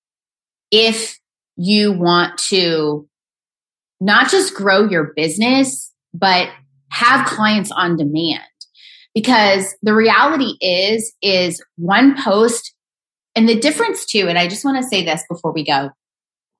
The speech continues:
is that a lot of people s-, rely on, they start relying on word of mouth and referral business. And there's nothing wrong with that, but you're only relying on one referral and one word of mouth.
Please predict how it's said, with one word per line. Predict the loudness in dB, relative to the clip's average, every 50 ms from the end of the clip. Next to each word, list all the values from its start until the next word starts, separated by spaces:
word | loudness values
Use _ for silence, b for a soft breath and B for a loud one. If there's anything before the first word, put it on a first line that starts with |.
| _ -16 -8 -4
is | -2 0 2
that | 2 2 2
a | 0
lot | 2 2 2 4 4 2 0
of | 0 -2
people | -6 -4 -2 -2 -2 -2 -2 -4 -8
s-, | -12 -10 -8 -6 -4
rely | -4 0 2 2 2 4 4
on, | 2 2 0 -2 -4 -8 -12 -16 _ _ _
they | -4 -4 -4
start | -4 -2 2 2 4 4 2 0
relying | 0 0 0 0 0 0
on | 0 -2 -2 -2 -2
word | -2 -2 -2 -2
of | -2
mouth | -2 -2 -2 -2 -4 -2
and | -2 -2
referral | -2 -4 -4 -4 -2 -2 -2 -2
business. | -4 -4 -4 -4 -6 -6 -8 -10 -14 _ B B B B B B B B
And | 2 2 4
there's | 4 4 4
nothing | 2 2 4 4 4 4
wrong | 4 2 0 0
with | -2 -4 -4
that, | -4 -4 -4 -6 -6 -10 -18 _ _ _ -2
but | 0 2
you're | 2 2 2 4
only | 4 6 6 8 8 6
relying | 6 4 4 4 2 2 2 2 0
on | 0 0 0 0 -2
one | -2 -2 -2
referral | -2 -4 -6 -6 -4 -2 0 0 0 -2 -4
and | -4 -4 -2 -2
one | -2 -2 -2 -2
word | -4 -6 -8
of | -10 -12
mouth. | -12